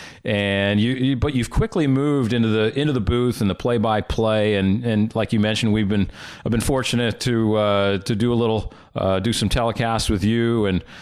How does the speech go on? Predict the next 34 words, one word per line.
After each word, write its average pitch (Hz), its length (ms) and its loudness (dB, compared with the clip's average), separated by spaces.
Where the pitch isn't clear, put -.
and, 95 460 0
and 104 100 0
me 110 140 2
working 110 280 0
on 113 160 0
the 104 60 0
course 110 480 0
and 101 80 0
us 101 160 0
working 110 300 0
together 107 400 2
a 98 60 0
bit. 107 420 2
And, 92 240 2
uh, 90 240 2
that's 101 180 -2
been 110 140 -2
a 101 60 2
lot 104 140 0
of 95 80 0
fun, 107 220 0
and 95 80 0
I've 92 100 -2
learned 101 220 0
some 92 140 0
great 104 220 0
things 101 200 0
from 107 120 0
you, 101 160 2
and 98 60 0
I 90 60 0
<laughs> 87 80 -2
appreciate 107 520 0
that. 110 380 0